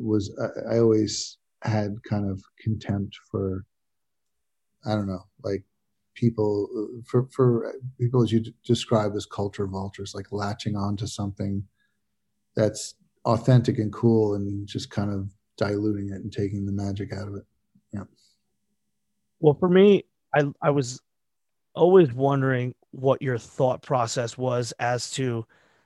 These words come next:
Speaker 2: not s-, not just the writing and creation,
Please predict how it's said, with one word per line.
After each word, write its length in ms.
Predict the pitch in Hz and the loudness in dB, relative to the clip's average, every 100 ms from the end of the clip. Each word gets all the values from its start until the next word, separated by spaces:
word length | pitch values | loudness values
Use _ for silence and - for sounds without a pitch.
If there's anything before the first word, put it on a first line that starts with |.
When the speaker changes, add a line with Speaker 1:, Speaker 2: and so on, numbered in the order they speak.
| _ | _
Speaker 2:
not 140 | 151 196 | 4 4
s-, 180 | - - | 2 0
not 220 | 165 180 | 4 4
just 180 | 196 - | 4 4
the 100 | 156 | 4
writing 340 | 143 139 139 | 4 4 0
and 100 | 127 | -2
creation, 720 | - 127 123 131 - 120 113 | -4 -2 2 0 0 -2 -4